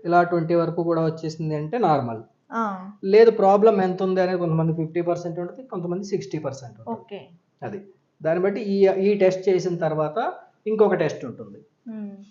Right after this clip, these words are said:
Speaker 1: ఇదేంటంటే ఇంపిడెన్స్ టెస్ట్ అంటారు దీన్ని.
Speaker 2: ఇంపిడెన్స్, ఓకే.
Speaker 1: ఈ టెస్ట్ చేయడం వల్ల
Speaker 2: మ్మ్.
Speaker 1: చెవులో ఏమన్నా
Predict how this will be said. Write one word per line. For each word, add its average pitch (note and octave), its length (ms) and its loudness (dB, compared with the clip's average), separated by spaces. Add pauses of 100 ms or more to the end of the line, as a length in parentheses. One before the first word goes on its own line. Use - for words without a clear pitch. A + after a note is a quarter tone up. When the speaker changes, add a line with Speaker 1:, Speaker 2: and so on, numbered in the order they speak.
(680)
Speaker 1:
ఇదేంటంటే A3 520 0
ఇంపిడెన్స్ G#3+ 640 0
టెస్ట్ D#3 260 -2
అంటారు A#2+ 260 -6
దీన్ని. A2 220 -12
Speaker 2:
ఇంపిడెన్స్, F3+ 480 -16
ఓకే. F#3+ 280 -16 (260)
Speaker 1:
ఈ G3+ 180 -2
టెస్ట్ G3+ 420 -2
చేయడం E3+ 340 2
వల్ల D3+ 240 0
Speaker 2:
మ్మ్. A#3 560 -6
Speaker 1:
చెవులో G3+ 260 2
ఏమన్నా F3+ 680 0